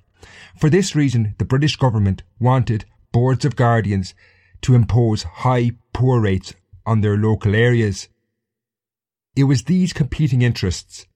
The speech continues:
the British government on the one hand, who wanted high poor rates, and the boards of guardians, who wanted to pay low poor rates, that framed what became an increasingly bitter dispute over famine relief in Ireland from late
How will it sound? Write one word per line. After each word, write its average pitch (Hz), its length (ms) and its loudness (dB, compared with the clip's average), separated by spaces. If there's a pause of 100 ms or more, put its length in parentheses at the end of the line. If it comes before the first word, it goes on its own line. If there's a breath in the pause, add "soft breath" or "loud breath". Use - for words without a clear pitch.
(120)
the 117 80 0
British 131 420 0
government 135 460 -2
on 127 80 0
the 120 80 0
one 117 220 0
hand, 107 340 -2
who 123 80 0
wanted 110 280 0
high 123 260 0
poor 107 260 -2
rates, 104 400 -4
and 123 100 0
the 113 60 2
boards 113 420 -2
of 104 80 -6
guardians, 117 600 0 (240 loud breath)
who 120 100 2
wanted 110 340 -2
to - 80 -16
pay 107 380 0
low 110 300 0
poor 110 280 -2
rates, 95 320 -2 (300 loud breath)
that 123 100 2
framed 143 440 -2
what 135 140 -2
became 113 420 2
an 110 60 0
increasingly 117 600 0
bitter 113 280 -2
dispute 104 580 -2 (320 loud breath)
over 117 160 2
famine 117 480 2
relief 101 300 -2
in 107 100 2
Ireland 104 400 0 (260 loud breath)
from 117 220 2
late 120 260 2